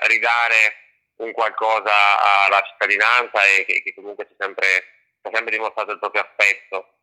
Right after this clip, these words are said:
E abbiamo delle eccellenze mondiali e storiche qua che, come Raffaello, il giovane Raffaello che mosse i primi passi proprio in una piccola bottega al centro storico di Città di Castello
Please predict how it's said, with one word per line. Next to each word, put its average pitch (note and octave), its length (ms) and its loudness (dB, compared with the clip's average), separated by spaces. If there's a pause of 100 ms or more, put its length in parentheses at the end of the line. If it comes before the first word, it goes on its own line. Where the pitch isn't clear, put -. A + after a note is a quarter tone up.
(200)
E G2+ 360 2
abbiamo A#2+ 400 -2
delle A#2+ 180 -6
eccellenze A2+ 680 -2 (720)
mondiali A2+ 680 -6
e G#2 140 -16
storiche G#2+ 520 0
qua A2 400 0
che, G2 520 -2
come G#2+ 260 -6
Raffaello, G#2 560 0
il G2 80 -10
giovane G#2 300 -4
Raffaello G#2 560 -2
che G2 80 -8
mosse G2 300 -4
i G2 60 -8
primi G2 220 -6
passi - 400 -2
proprio G2 440 -2 (460)
in G#2+ 120 -6
una G#2 140 0
piccola G#2 340 -2
bottega G2+ 500 0
al F#2+ 100 -2
centro G2 360 -6
storico G2+ 340 -6
di F#2+ 80 -8
Città G2 300 -4
di G2+ 80 0
Castello A2+ 800 -2